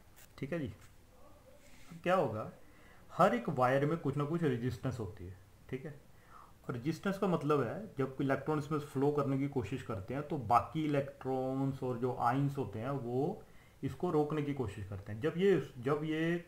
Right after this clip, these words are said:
electrons को रोकेंगे, वो आयंस और दूसरे electrons, तो उनको जब वो रोकेंगे तो उनकी जो kinetic energy है वो किस में change हो जाती है?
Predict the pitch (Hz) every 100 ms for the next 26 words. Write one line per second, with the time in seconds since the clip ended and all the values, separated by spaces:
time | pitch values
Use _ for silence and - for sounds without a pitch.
0 | - 131 123 - 147 143 156 143 127 135
1 | 131 123 113 117 117 123 120 123 117 110
2 | 117 117 110 - 127 170 - - - -
3 | - 170 170 165 170 185 151 160 160 139
4 | 127 147 156 160 147 147 139 156 147 147
5 | 127 120 127 131 123 101 113 135 139 120
6 | 127 123 127 123 120 107 139 160